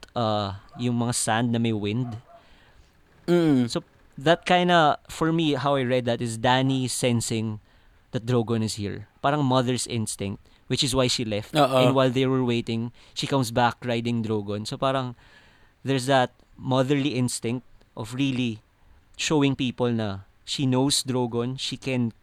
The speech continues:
Speaker 1: control her kid, si Drogon.
Speaker 2: Mm-hmm.
Speaker 1: And that's very, very strong. And if you're like, di ba nga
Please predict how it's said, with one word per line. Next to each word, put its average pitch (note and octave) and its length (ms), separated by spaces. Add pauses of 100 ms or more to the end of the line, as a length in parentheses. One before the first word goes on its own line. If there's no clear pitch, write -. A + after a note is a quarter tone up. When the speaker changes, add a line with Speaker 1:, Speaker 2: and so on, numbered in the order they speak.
(160)
Speaker 1:
control B2+ 640 (400)
her C#3 100
kid, B2+ 380 (100)
si - 140
Drogon. B2 420
Speaker 2:
Mm-hmm. C3 240 (300)
Speaker 1:
And D#3 120
that's F3 200
very, F#3 480 (680)
very D3 260
strong. G#2 560
And C3+ 320
if - 180
you're C#3+ 320
like, C3+ 160 (200)
di B2+ 100
ba A#2+ 80
nga G2+ 120